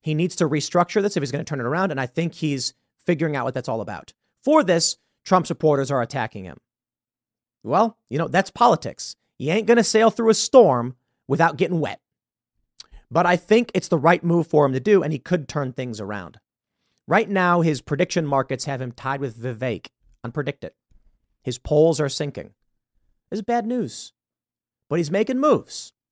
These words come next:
so we'll see. Whether or not Ron is the right guy will de-, will be determined, uh, uh, uh, on, in my view,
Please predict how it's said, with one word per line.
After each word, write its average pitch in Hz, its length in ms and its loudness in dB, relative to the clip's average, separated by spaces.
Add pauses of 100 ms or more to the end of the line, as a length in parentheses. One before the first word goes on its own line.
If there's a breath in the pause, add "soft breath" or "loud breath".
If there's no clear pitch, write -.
(140)
so 151 220 -2
we'll 156 260 0
see. 147 320 -4 (1800)
Whether 269 340 6
or 294 60 2
not 151 340 0
Ron 139 260 -2
is 123 100 -4
the 127 100 -4
right 120 220 -2
guy 131 240 -2
will 190 100 0
de-, 147 180 -4
will 135 140 -2
be 139 120 -2
determined, 208 640 -4
uh, 127 80 -6
uh, 123 160 -6
uh, 120 320 -6
on, 127 440 -4
in 131 100 -8
my 147 180 0
view, - 260 -12